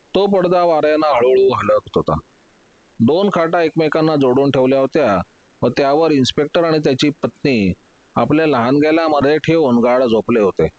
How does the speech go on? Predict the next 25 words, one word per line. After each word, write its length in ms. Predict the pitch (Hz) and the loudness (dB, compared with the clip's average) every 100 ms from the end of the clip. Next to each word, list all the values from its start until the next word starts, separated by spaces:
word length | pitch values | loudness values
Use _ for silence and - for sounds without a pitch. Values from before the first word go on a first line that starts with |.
| _ _ _ _ _ _ _ - | _ _ _ _ _ _ _ -2
पण 160 | 147 | 0
त्या 240 | 151 160 160 | 0 0 0
खाटेच्या 480 | 143 127 165 170 180 | -2 -2 0 0 0
समोरच्या 480 | 170 151 160 165 175 | 0 0 0 -2 -2
खुर्चीवर 560 | 160 143 165 165 139 123 | 0 0 0 2 2 0
काळापाडला 680 | 127 127 143 147 143 143 | 0 0 0 0 0 0
जे 120 | 143 147 | 0 0
पाहिजे 280 | - 120 127 | 0 0 2
होतं 180 | 135 131 | 0 0
ते 280 | 120 131 127 | 0 0 0
ठेवलं 320 | 123 107 104 | 0 0 2
होतं. 240 | 87 - 78 _ _ _ _ _ - | 0 -2 -8 _ _ _ _ _ -4
त्या 120 | 165 | -2
खुर्चीवर 500 | 185 196 180 196 190 | 0 0 0 0 2
इन्स्पेक्टरचा 600 | 180 165 175 160 170 165 | 0 -2 -4 -2 -2 0
युनिफॉर्म 500 | 156 131 127 127 151 147 | 0 0 0 0 -2 -2
होता. 300 | 127 87 76 - _ _ _ _ - | -2 -2 -2 -8 _ _ _ _ -4
काळापाडनं 640 | 135 143 175 180 170 170 170 | -2 0 0 2 2 0 0
तो 180 | 175 | 0
हळूच 260 | 131 147 151 | 2 0 0
उचलला 380 | 139 - 143 160 | 0 0 0 2
आणि 180 | 131 123 | 0 0
त्यातून 440 | 131 143 135 131 127 | -2 -2 0 2 2
बाहेर 220 | 110 117 | 0 0
पडला. 320 | 110 92 85 | 0 0 -2